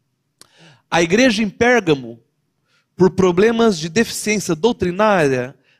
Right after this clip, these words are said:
acolhia a mentira como se verdade fosse.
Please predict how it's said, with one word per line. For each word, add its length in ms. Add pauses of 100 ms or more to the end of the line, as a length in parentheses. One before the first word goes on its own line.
(120)
acolhia 760
a 80
mentira 920 (500)
como 220
se 160
verdade 440
fosse. 580